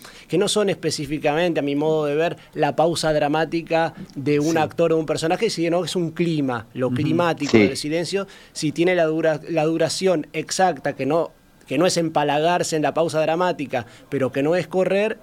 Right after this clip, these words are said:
Speaker 1: en ese instante se produce un abismo, un, un espacio ate-, sin tiempo y sin forma que creo que también eso incomoda y,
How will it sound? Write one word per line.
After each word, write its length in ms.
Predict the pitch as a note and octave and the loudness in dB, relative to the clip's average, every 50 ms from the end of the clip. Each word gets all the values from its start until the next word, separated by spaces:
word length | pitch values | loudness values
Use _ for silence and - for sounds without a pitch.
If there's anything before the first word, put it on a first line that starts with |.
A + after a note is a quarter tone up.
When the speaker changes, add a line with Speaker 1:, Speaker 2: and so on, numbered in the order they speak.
| - - - - | -18 -20 -6 -2
Speaker 1:
en 160 | D#3 D3+ D#3+ | 0 0 2
ese 180 | F3 E3+ F#3+ F#3+ | 0 0 0 -2
instante 560 | E3+ - - F#3 F3+ G3 G#3+ G3+ A3+ A3 G#3+ | -2 0 0 2 2 2 2 2 0 0 0
se 140 | - F3 C#3+ | 0 -2 -4
produce 360 | E3 E3 E3 E3+ F3+ F3 F3+ | -2 -2 0 0 0 0 0
un 100 | F3+ D#3+ | 0 0
abismo, 580 | D#3 D#3+ E3+ F#3 F#3 F3 E3 F#3+ G3+ G3+ G3+ F#3+ | 0 0 0 0 -2 -2 -2 -2 0 0 -2 -2
un, 480 | - - D#3+ E3+ E3+ E3 E3 D#3+ D3 - - - - - - | -4 -4 -4 -2 -2 0 0 -2 -2 -4 -8 -16 -20 -8 -4
un 140 | E3 F3 | 0 0
espacio 640 | F#3+ E3 - - - F#3 F#3 F3+ E3+ - G3 F#3+ F3+ | 0 0 -2 0 2 2 2 2 0 0 0 0 0
ate-, 380 | E3 E3 D#3+ D#3 D3 C#3+ D3 B2+ A2+ | 0 0 -2 -4 -4 -4 -4 -6 -6
sin 360 | - - - E3 E3 E3 D#3+ | -6 -4 -2 -2 -2 -2 -2
tiempo 480 | D#3+ E3+ F3+ F#3 F#3+ F#3 F#3 - F#3 | -4 -2 0 0 0 0 -2 -2 -4
y 40 | F3 | -4
sin 200 | - E3+ F3 E3+ | -2 -2 -4 -4
forma 340 | D#3+ - F3 F3+ G3+ G#3 G3 | -2 -2 -2 -2 0 -2 -2
que 140 | D#3+ D#3 - | -2 -4 -4
creo 240 | - D#3+ E3+ F3 D3+ | -2 0 0 0 0
que 100 | D#3 D3 | -2 -2
también 420 | - C#3 C#3 C#3+ D#3 E3+ F3 D#3 - - - - - - | -2 -2 0 0 0 0 -2 -2 -6 -14 -20 -20 -20 -10
eso 280 | - C#3+ C#3 - - D#3+ | -6 -4 -4 -2 0 0
incomoda 800 | D3+ D3 C3+ - D3 C#3 C#3+ D#3 E3 F3 F3+ F#3+ F#3 F3+ E3+ D#3+ | 0 0 0 -2 -2 0 2 2 2 2 2 2 2 0 0 0
y, 400 | D3 C3+ C3 B2+ B2+ B2 A#2 - | -2 -2 -2 -4 -4 -6 -8 -10